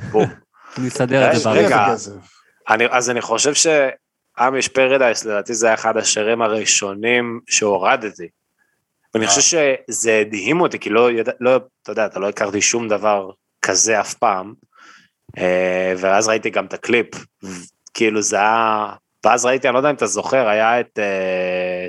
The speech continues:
Speaker 1: טריגר הפי שלו,
Speaker 3: כן.
Speaker 1: והיה, אה, Bought It on eBay, כאילו, ואז התחלתי לשמוע את כל ה-, את פט, והתחלתי לשמוע מלא ווירד אלס, מדהים, כאילו, Like a Surgeon, פשוט מדהים.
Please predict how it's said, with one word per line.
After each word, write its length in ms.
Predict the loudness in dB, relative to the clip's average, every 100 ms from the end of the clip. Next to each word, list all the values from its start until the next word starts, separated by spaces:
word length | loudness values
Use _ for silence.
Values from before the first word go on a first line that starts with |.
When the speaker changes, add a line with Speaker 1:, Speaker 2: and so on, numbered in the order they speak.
| -2
Speaker 1:
טריגר 480 | 0 0 -2 0 -2
הפי 240 | 0 0
שלו, 400 | 2 2 2 0 -8 _ _ _ _
Speaker 3:
כן. 340 | -6 -2 -2 -4
Speaker 1:
והיה, 1000 | -4 -2 2 2 2 2 2 2 0 -2 -6 -18 _ -20 -20 -20 -20 _ 0
אה, 140 | 2 4
Bought 280 | 2 2 0
It 20 |
on 140 | -2 0
eBay, 640 | 0 2 2 2 0 -6 0
כאילו, 220 | 2 4
ואז 200 | 2 0
התחלתי 320 | -2 0 2
לשמוע 340 | 0 -2 -4 -4
את 80 |
כל 160 | -2 -2
ה-, 140 | -2 -4
את 120 | -10
פט, 460 | 0 2 4 0 -6
והתחלתי 1080 | -8 -8 _ _ _ _ _ _ 0 0 0
לשמוע 260 | 0 0 2
מלא 320 | 2 2 2 2
ווירד 320 | 2 0 0
אלס, 420 | -2 -2 -8 -18 _ _ _ _ _
מדהים, 580 | -8 -6 0 2 2 -2 -12
כאילו, 400 | -8 -8 -8 -8
Like 180 | -8 -2
a 60 | 0 0 0 -2
Surgeon, 240 | -2 -4 -10 _ _ _ _ _ _ _ -10
פשוט 220 | -6 -6
מדהים. 280 | -4 -4 -4